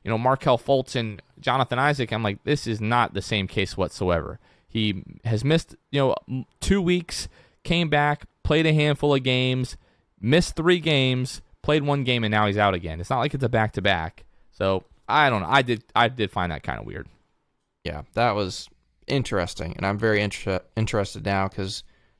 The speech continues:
Speaker 2: they'll get another day off, but we're going home. Does he play against the Bucks? I just, that, that's, that's something to watch for me. I'm not concerned. It's just,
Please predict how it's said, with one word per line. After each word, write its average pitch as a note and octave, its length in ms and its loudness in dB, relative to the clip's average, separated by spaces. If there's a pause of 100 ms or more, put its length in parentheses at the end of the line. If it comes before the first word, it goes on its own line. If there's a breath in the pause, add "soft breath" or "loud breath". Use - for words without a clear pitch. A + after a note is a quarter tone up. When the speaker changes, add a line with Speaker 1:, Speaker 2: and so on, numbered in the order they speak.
(160)
Speaker 2:
they'll G#2+ 100 -6
get G2+ 120 0
another A#2+ 260 2
day B2 220 4
off, A#2+ 360 4
but G#2+ 100 -2
we're G#2 80 -2
going G2+ 240 -2
home. C3 400 0
Does A#2 120 -4
he - 80 -8
play A2+ 480 0
against - 340 -12
the - 60 -6
Bucks? B2 380 0
I F#2+ 180 -4
just, G#2 320 -6 (400)
that, A#2+ 200 2
that's, - 300 2
that's C#3 180 -2
something - 200 -6
to G2+ 60 0
watch F#2+ 280 0
for - 80 -12
me. F#2+ 60 -2
I'm G#2+ 100 2
not E3+ 140 4
concerned. G2+ 460 -4
It's G2 100 -6
just, - 260 -4